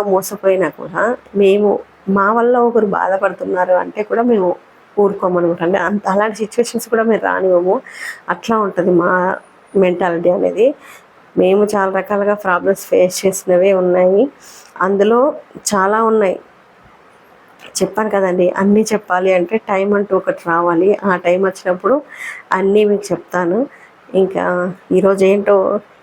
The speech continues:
ఏమో ఏమో మాట్లాడేస్తున్నావు అనుకుంటున్నారు కదా, ఏంటోనండి అర్థం కావట్లేదు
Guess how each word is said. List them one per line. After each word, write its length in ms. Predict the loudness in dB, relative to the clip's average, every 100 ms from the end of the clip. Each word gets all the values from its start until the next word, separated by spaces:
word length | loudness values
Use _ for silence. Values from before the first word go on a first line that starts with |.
| _ -20 -20 -20 -4 2
ఏమో 180 | 2 2 2
ఏమో 120 | 2 2 0
మాట్లాడేస్తున్నావు 760 | -2 -2 -2 0 2 2 2 0
అనుకుంటున్నారు 480 | 0 -4 -4 -4 -4 -2
కదా, 180 | -2 -2 -4 -8 -14 -2 0
ఏంటోనండి 500 | 0 0 0 2 2
అర్థం 280 | 0 -4 -4
కావట్లేదు 500 | 0 0 0 0 0